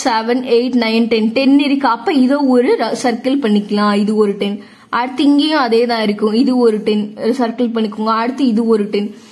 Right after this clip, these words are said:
அப்போ next இதுல பாருங்க, one, two, three, four, Four தான் இருக்கு. அப்ப அதை வந்து டென்னா மாத்த முடியாது, Four தான் அப்படியே தான் இருக்கும். So இப்ப நம்ம எடுத்து எழுதுங்க, இதுல எத்தனை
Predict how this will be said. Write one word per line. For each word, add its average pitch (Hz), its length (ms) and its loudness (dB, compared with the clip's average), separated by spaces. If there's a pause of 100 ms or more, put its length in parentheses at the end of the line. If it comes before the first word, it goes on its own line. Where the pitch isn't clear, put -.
(400)
அப்போ 214 220 -6 (260)
next 254 340 -4
இதுல 285 140 0 (100)
பாருங்க, 277 200 0 (220)
one, 277 120 -2 (100)
two, 311 120 0 (160)
three, 285 140 2 (140)
four, 262 240 0
Four 311 340 0
தான் 294 180 2
இருக்கு. 196 220 -6 (100)
அப்ப 247 160 -2
அதை 254 140 0 (100)
வந்து 247 140 2 (100)
டென்னா 262 240 0 (120)
மாத்த 220 240 -2
முடியாது, 196 280 -2
Four 214 200 -2
தான் 202 100 0
அப்படியே 196 260 -4
தான் 196 120 -2
இருக்கும். 185 220 -10 (340)
So 320 60 -2 (320)
இப்ப 285 200 -2
நம்ம 254 180 0
எடுத்து 277 240 -6
எழுதுங்க, 233 300 0
இதுல 226 180 -2
எத்தனை 330 240 -2